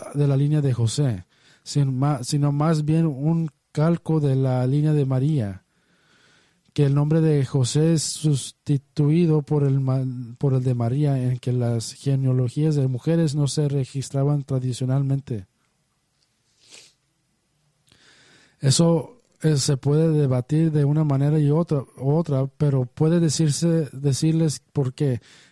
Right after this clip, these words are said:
Creo que es muy imposible que la genealogía de Jesús en Lucas tres esté trazando la línea de María, porque Dios le prometió a David que este rey eterno vendría de su cuerpo.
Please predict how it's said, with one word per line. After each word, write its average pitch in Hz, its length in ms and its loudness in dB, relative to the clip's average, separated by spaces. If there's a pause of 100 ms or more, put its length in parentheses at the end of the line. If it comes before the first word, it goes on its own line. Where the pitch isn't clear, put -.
(120)
Creo 160 280 2
que 151 320 0
es 151 140 -2
muy 165 180 2
imposible 147 560 0
que 143 160 -4
la 123 160 0
genealogía 131 560 0
de 151 140 0
Jesús 143 440 -2
en 147 120 0
Lucas 143 320 -2
tres 156 320 -2
esté 151 460 -2 (640)
trazando 143 580 2
la 143 100 2
línea 143 240 2
de 143 100 2
María, 127 380 0
porque 135 340 0
Dios 151 340 2
le 156 120 2
prometió 143 640 0
a 147 80 2
David 143 420 2 (100)
que 139 200 2
este 151 360 0
rey 147 280 0
eterno 151 560 0 (280)
vendría 131 340 0
de 147 120 2
su 123 160 -8
cuerpo. 135 580 -4